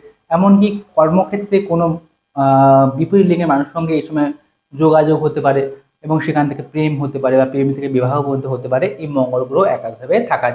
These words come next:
জন্য। কর্কট লগ্নের মানুষেরা অত্যন্ত ভালো বেনিফিট পাবেন মঙ্গল গ্রহের এই রাশির পরিবর্তনের জন্য। এরপরে আমি আসবো সিংহ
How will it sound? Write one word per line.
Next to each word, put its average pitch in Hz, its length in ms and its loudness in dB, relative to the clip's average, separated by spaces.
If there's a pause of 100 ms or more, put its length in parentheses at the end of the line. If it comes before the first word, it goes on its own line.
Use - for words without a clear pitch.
জন্য। 135 140 -4 (380)
কর্কট 233 300 2
লগ্নের 214 260 4
মানুষেরা 185 340 0
অত্যন্ত 160 440 0
ভালো 139 220 -2
বেনিফিট 135 320 0
পাবেন 170 260 -4
মঙ্গল 127 280 0
গ্রহের 143 280 0 (320)
এই 190 100 2
রাশির 160 300 0
পরিবর্তনের 143 600 2
জন্য। 160 220 2 (960)
এরপরে 165 240 0
আমি 208 140 4
আসবো 196 280 4
সিংহ 180 320 0